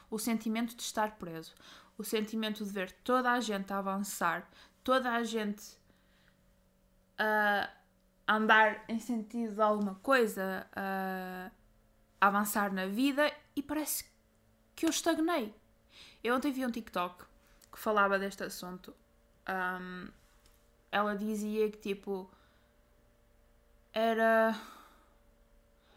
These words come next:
meio que autossabotagem, mas não era bem autossabotagem o termo que foi utilizado, mas a cabe-,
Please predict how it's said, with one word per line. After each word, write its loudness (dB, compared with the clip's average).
meio 4
que 0
autossabotagem, 0
mas 0
não 2
era 2
bem -2
autossabotagem -2
o -10
termo -6
que -18
foi -4
utilizado, 0
mas 6
a 4
cabe-, 0